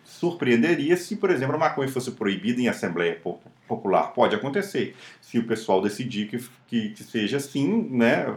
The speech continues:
vai, a Assembleia pode tomar esse tipo de decisão.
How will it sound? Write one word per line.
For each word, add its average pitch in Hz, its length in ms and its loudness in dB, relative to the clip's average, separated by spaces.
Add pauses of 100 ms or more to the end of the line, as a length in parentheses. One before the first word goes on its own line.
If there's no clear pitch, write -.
vai, 110 560 4
a - 260 -4
Assembleia 104 400 0
pode 120 220 0
tomar 113 260 4
esse - 160 -2
tipo 110 160 -8
de 117 60 -12
decisão. 123 540 -2